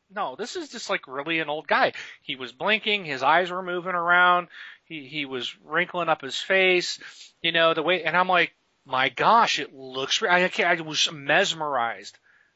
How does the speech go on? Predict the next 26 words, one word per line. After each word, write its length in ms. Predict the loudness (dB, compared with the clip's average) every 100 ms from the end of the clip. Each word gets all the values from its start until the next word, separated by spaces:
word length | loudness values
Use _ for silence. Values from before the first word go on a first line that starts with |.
| _
by 180 | -6 -4
this 180 | -6 -2
head. 400 | 2 2 -2 -8 _ _ _ _ _ _ _ -16
It, 140 | -16 _
it, 160 | -8 -4
it 100 | -4 -4
was 160 | -4 0
so 1080 | 2 2 2 0 0 2 2 2 0 -2 -12
realistic 680 | -4 -2 0 -2 -4 -6
looking. 280 | -6 -4 -6 -10 -16 -20 _
The 140 | 2
skin, 1000 | 4 2 0 -2 -4 0 2 2 0 -8 -10 _ _ _ _ _ _ -6
I 60 | -2
mean, 220 | -2 -2 _ _ _ _
y-, 140 | -18 -16
y-, 140 | -18 -8
they, 160 | -6 -6
no 280 | 2 2
one's 260 | 4 2 2
ever 160 | 0 0
been 160 | -2
able 220 | -2 -6
to 60 | -10
really 340 | -4 -4 -2 -2
make 180 | 0
skin 800 | 2 2 0 -2 0 4 2 0